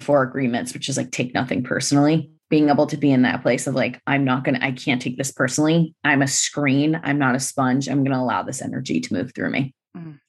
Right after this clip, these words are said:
Speaker 1: Easier said than done, right? That's another
Speaker 2: Right.
Speaker 1: practice.
Speaker 2: But it's a practice, right? It's a
Speaker 1: Yeah.
Speaker 2: practice. Just being able to recognize that maybe this is just an assumption, you know, that if I say no, they actually won't have their feelings hurt and they will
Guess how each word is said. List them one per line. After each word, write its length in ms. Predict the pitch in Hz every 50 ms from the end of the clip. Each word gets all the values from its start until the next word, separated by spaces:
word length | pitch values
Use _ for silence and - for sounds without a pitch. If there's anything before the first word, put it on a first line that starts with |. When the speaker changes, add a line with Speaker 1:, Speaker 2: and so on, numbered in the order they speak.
| _ -
Speaker 1:
Easier 380 | 208 202 175 208 202 190 185 170
said 260 | 175 - 165 156 170
than 180 | 156 143 135 135
done, 240 | 139 123 113 127 123
right? 200 | 120 135 143 -
That's 160 | 139 139 135
another 280 | 143 147 139 131 131 127
Speaker 2:
Right. 100 | 113 -
Speaker 1:
practice. 300 | 127 113 135 - 131 -
Speaker 2:
But 80 | 233
it's 140 | 233 226 233
a 60 | 220
practice, 600 | 226 226 226 220 220 220 - - - - - - - -
right? 260 | 190 190 170 139 -
It's 140 | - - -
a 40 | 165 -
Speaker 1:
Yeah. 220 | 180 170 - - 135
Speaker 2:
practice. 360 | 127 - - - _ _ _ _ _ _ -
Just 300 | 185 185 220 214 220 196
being 240 | 185 220 208 202 202
able 260 | 196 196 190 190 196 190
to 200 | - - 196 180
recognize 840 | 175 185 180 180 185 202 190 185 185 180 175 175 170 170 170 165 -
that 260 | 175 170 165 - - _ _ _ _ _ _ _ 185
maybe 420 | 202 196 196 196 208 214 294 320
this 240 | 285 277 269 269 254
is 100 | 214 170
just 300 | - 208 214 214 - -
an 80 | 185 175
assumption, 840 | 160 - - - 180 196 220 214 - - 156 120 - - - - _ -
you 140 | 180 196 190
know, 220 | 170 170 175 180 190
that 300 | 185 185 175 170 - - -
if 160 | 185 180 -
I 100 | 190 185
say 680 | 180 - - - 196 185 190 196 196 190 190 185 - -
no, 600 | - 190 196 214 220 190 147 123 156 185 220 220 _ _ _ _ _ _ -
they 120 | 185 190 214
actually 320 | 220 247 240 - 294 285
won't 320 | 247 269 285 320 - -
have 200 | - 214 196 175 175
their 120 | 170 165
feelings 460 | 165 - 175 165 156 147 151 151 -
hurt 240 | - 165 147 131 -
and 180 | - 175 185 180
they 160 | 185 190 190
will 300 | 202 214 220 - -